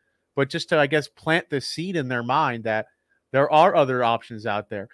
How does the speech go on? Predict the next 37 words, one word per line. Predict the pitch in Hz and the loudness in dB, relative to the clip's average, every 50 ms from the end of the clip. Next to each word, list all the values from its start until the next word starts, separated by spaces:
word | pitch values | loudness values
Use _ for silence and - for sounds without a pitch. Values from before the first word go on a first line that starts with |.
| _ _ _ | _ _ _
<coughs> | _ _ - | _ _ 2
Excuse | - - - - - - _ _ _ _ - - - 226 | 2 2 2 2 -2 -6 _ _ _ _ -20 -20 -20 -20
me. | 202 _ _ _ - | -20 _ _ _ -4
And | - 165 | -2 0
it | 165 170 | 2 4
doesn't | 208 214 196 214 190 | 4 2 2 2 0
have | 175 202 220 233 214 | 2 4 4 4 4
to | - 147 | 0 -6
be | 127 123 113 | -6 -6 -4
like | 107 101 98 98 _ | -4 -4 -4 -6 _
this. | - 87 82 - - - _ _ _ _ _ _ _ _ _ _ _ _ _ _ _ _ _ _ _ _ _ - - _ _ _ - 160 156 _ _ _ _ _ | -12 -16 -16 -16 -20 -20 _ _ _ _ _ _ _ _ _ _ _ _ _ _ _ _ _ _ _ _ _ -20 -20 _ _ _ -20 -20 -20 _ _ _ _ _
<laughs> | - - - 160 135 _ _ - - - _ _ _ _ _ _ - - | -14 -8 -8 -8 -8 _ _ -20 -20 -20 _ _ _ _ _ _ 0 2
I | 147 | 2
mean, | 156 160 156 | 4 6 6
I | 156 170 | 6 6
think | 208 277 226 190 | 4 4 4 6
that's | 226 202 202 196 | 6 6 6 6
all | 180 196 202 170 | 6 6 6 4
we | 165 185 | 2 -2
can | 151 - 156 139 | -4 -4 -6 -4
really | 143 147 147 139 131 120 | 0 0 0 0 0 -2
do, | 113 120 117 110 104 | -4 -6 -8 -8 -10
bro. | 92 98 101 98 101 | -10 -10 -8 -4 -2
I'd | 110 127 131 | -2 -2 0
love | 156 185 202 190 | 2 0 0 0
to | - 139 123 | -2 -8 -8
just | - 147 139 - - _ _ _ _ _ _ _ _ _ _ _ _ _ _ - | -6 -8 -10 -10 -12 _ _ _ _ _ _ _ _ _ _ _ _ _ _ -2
throw | - 156 160 165 165 | 4 6 8 8 8
out | 160 165 156 | 8 8 6
a | 147 123 113 107 - _ _ _ - | 6 2 2 -2 -6 _ _ _ -16
pill | - - - 180 190 165 135 120 117 127 131 _ | -10 -4 -2 2 2 2 2 2 -2 -4 -8 _
to | - 127 | -6 -4
where | 131 | -2
everyone | 139 143 143 135 135 127 | -2 -2 -2 -4 -4 -6
would, | 120 123 113 113 120 _ - | -8 -10 -12 -14 _ _ -16
you | 127 123 | -14 -10
know, | 120 117 110 110 107 107 | -8 -8 -8 -8 -8 -10